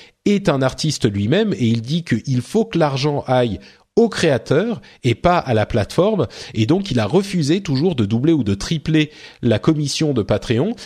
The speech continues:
Et donc, il ne gagne, sur les cent cinquante millions, il ne gagne que, bah, sept virgule cinq millions de dollars sur l'année. Alors, c'est quand même, euh, pas mal et ça fait tourner la boîte et sans doute même plus.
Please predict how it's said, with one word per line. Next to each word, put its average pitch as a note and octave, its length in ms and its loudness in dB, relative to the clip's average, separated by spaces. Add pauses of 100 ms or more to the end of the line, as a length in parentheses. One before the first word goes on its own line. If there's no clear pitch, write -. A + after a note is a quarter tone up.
(140)
Et A2+ 100 2
donc, F#3+ 260 0
il C3 140 2
ne B2 100 2
gagne, B2+ 440 2
sur C3 200 0
les A#2+ 120 2
cent A#2 160 0
cinquante A2+ 400 -4
millions, C3 400 0 (260)
il G#2+ 100 2
ne G#2+ 120 2
gagne C3 320 2
que, D#3+ 340 2
bah, F#2 420 0
sept A#2+ 220 0
virgule G#2 300 0
cinq - 260 -4
millions A#2+ 340 2
de A2 60 -2
dollars G2+ 460 2
sur G#2 240 0
l'année. A#2 300 0 (220)
Alors, - 160 -8
c'est - 120 -4
quand G#2 120 -2
même, A#2 220 2
euh, G2 240 0
pas G2 160 0
mal F3 240 2
et A2 40 0
ça G#2+ 140 -4
fait A2+ 140 -2
tourner G#2+ 240 0
la G2 140 0
boîte B2 320 2
et G2 120 0 (280)
sans A2 160 0
doute A2 180 -4
même G#2+ 160 0
plus. G3 300 0